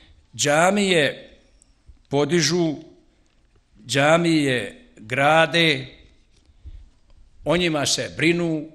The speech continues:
održavaju i čuvaju, džemat u njima i vjerski život organizuju. Oni koji vjeruju u Allaha, koji vjeruju u ahiret, u onaj drugi, veći,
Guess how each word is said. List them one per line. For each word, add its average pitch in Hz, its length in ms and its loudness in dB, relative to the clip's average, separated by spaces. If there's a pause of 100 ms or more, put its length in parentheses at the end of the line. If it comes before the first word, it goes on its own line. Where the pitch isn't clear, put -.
(380)
održavaju 147 1040 0
i 120 260 -6 (100)
čuvaju, 151 720 0 (960)
džemat 170 560 2
u 160 100 -4
njima 156 360 -2
i 135 80 -4
vjerski 147 400 0
život 151 420 -6
organizuju. 104 760 -4 (140)
Oni 180 320 0
koji 147 300 -4
vjeruju 120 720 -4 (140)
u 165 220 -6
Allaha, 143 960 0 (800)
koji 226 280 4
vjeruju 165 580 0
u 147 120 -4
ahiret, 151 640 0 (180)
u 127 140 -14
onaj 156 340 0
drugi, 143 540 -4
veći, 151 580 -2